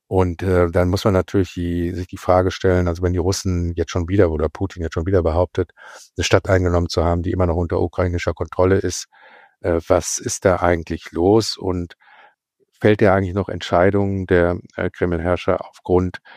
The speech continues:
von, äh, stimmigen Informationen oder, äh, legen ihm da, wie Gressel das ja auch andeutet,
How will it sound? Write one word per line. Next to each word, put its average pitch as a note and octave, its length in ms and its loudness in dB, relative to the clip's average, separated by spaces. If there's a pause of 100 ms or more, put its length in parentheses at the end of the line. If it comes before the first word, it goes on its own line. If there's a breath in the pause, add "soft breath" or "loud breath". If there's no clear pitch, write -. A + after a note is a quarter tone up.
(300 loud breath)
von, E2+ 560 -2
äh, - 240 -16
stimmigen G2 480 0
Informationen G2 760 0
oder, F2+ 500 4 (500 loud breath)
äh, F2 140 0
legen F2 300 0
ihm F2 160 -4
da, E2+ 340 4 (100)
wie D#2+ 260 -4
Gressel - 320 -4
das E2 160 0
ja F2 160 0
auch - 140 -4
andeutet, E2 540 0